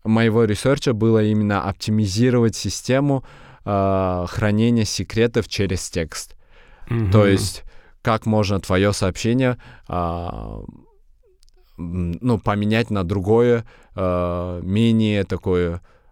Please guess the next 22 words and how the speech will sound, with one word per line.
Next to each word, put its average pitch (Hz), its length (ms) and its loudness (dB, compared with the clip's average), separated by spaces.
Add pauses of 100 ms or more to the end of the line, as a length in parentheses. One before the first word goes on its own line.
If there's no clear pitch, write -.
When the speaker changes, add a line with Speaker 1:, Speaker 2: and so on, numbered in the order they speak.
(140)
Speaker 1:
э, 80 380 -8
открытое - 600 -4
сообщение. 82 640 -6
И - 40 -10
чтобы 120 380 0
компании, 135 600 -2
также, 104 340 -2
которые 92 340 -2
используют 92 500 -2
твои 87 200 0
данные, 95 460 -2 (280)
не 113 200 2
получали 101 680 0
выгоду 95 500 -2
от 85 140 -4
тебя. 85 400 -4 (320)
То 117 120 4
есть 117 260 2 (180)
они, 123 280 2
допустим, 110 640 0
будут 104 320 2
делать, 110 440 2